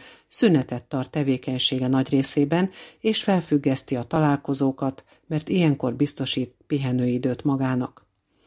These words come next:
A pápa általános audienciája augusztus hetedikén szerdán kezdődik újra. Szeptemberben a tervek szerint a Szent Atya két apostoli látogatásra utazik. Először Ázsiába és Óceániába vezet majd az útja,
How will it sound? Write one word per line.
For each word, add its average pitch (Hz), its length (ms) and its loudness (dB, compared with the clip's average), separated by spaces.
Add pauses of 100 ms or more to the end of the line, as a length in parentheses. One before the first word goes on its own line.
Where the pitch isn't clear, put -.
(220)
A 151 80 -4
pápa 160 480 2
általános 139 760 0
audienciája 135 1200 0
augusztus 165 580 0
hetedikén 156 680 0
szerdán 123 500 -2
kezdődik 131 600 -2
újra. 151 420 2 (640)
Szeptemberben 165 720 4
a 151 120 2
tervek 127 360 -6
szerint 156 420 0
a - 80 -8
Szent 151 340 0
Atya 156 400 -2
két 180 280 0
apostoli 135 580 -2
látogatásra 135 880 -2
utazik. 135 540 -2 (280)
Először 151 560 2
Ázsiába 143 680 0
és 123 200 -2
Óceániába 151 840 2
vezet 135 360 0
majd 131 220 -2
az 135 120 -2
útja, 160 460 -2